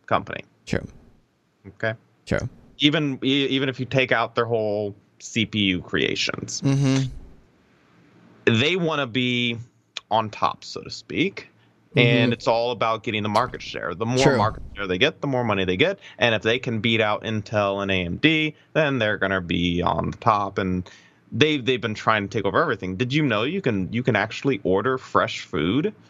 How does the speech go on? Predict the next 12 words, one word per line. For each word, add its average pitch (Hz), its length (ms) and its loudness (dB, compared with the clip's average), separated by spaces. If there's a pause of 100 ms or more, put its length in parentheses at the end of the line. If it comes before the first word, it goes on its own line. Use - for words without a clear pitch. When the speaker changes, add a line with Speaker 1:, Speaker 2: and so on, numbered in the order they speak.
Speaker 1:
from 190 200 2
Amazon? 202 520 -2 (920)
Speaker 2:
I 165 80 2
Speaker 1:
Depending 127 260 6
Speaker 2:
believe 123 60 2
Speaker 1:
on 120 60 0
Speaker 2:
it. - 80 -14
Speaker 1:
your 123 80 4
location? 127 600 0 (200)
Speaker 2:
I 147 120 2
believe 135 260 4
it. 120 180 0